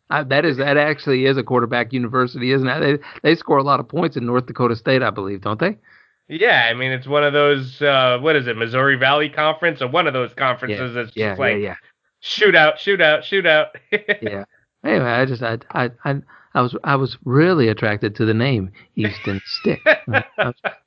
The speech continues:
Speaker 1: really attracted to that name. <laughs> Uh, as you talk, I start looking at all the different names and everything. I'm listening to you, but I'm just looking at the different. Uh, all right, next one.
Speaker 2: Speaking of
Speaker 1: Ooh.
Speaker 2: different names, the next
Speaker 1: Eesh.
Speaker 2: game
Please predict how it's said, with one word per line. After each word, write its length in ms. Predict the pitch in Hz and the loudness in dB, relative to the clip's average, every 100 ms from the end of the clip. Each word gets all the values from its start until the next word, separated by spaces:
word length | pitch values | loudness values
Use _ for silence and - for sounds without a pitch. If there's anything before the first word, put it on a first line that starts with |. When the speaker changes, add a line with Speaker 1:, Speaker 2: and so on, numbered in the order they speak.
| - | -4
Speaker 1:
really 200 | 170 127 | -2 -2
attracted 380 | - 160 139 123 | -2 -4 0 0
to 40 | |
that 180 | 143 143 | 0 0
name. 240 | 151 147 - | 0 -2 -4
<laughs> 60 | 151 139 - 151 - - - - | -12 -12 -2 -2 -2 -8 -20 -2
Uh, 40 | 139 - - 190 | -2 -2 -12 0
as 120 | 165 | 0
you 140 | 190 185 | 2 2
talk, 300 | 165 - 170 | 2 4 2
I 80 | |
start 240 | 147 160 156 | 2 0 2
looking 240 | 147 151 | -2 -2
at 100 | 143 | 0
all 140 | 147 139 | 2 0
the 80 | |
different 380 | 131 240 160 147 | -4 -6 -6 -4
names 420 | 127 131 131 131 | -2 -2 0 0
and 100 | 127 | 0
everything. 300 | 127 127 127 127 | 0 2 2 2
I'm 100 | 135 | 2
listening 380 | 123 131 117 | 0 0 -2
to 140 | 113 113 | 2 2
you, 100 | 113 | 2
but 100 | 120 | 2
I'm 100 | 120 | 0
just 140 | 131 127 | -2 -4
looking 160 | 135 | 0
at 80 | 123 | 0
the 80 | 131 | 0
different. 240 | 131 123 - - - - | -2 -2 -4 -16 -18 -4
Uh, 140 | 139 123 - - | -2 -2 -8 0
all 80 | 147 | 0
right, 120 | 131 | 2
next 220 | 156 151 | -2 -4
one. 160 | 123 98 | -8 -12
Speaker 2:
Speaking 680 | - - 120 147 233 220 180 | -16 -20 -6 2 2 4 0
of 80 | 143 | 2
Speaker 1:
Ooh. 20 | |
Speaker 2:
different 380 | 175 160 147 135 | 2 0 -2 0
names, 640 | 165 170 139 143 156 - 127 - 151 | 2 2 0 -6 -10 -12 -16 -8 -4
the 80 | |
next 260 | 147 165 175 | 2 2 2
Speaker 1:
Eesh. 80 | 175 | 0
Speaker 2:
game 260 | 147 143 | 0 0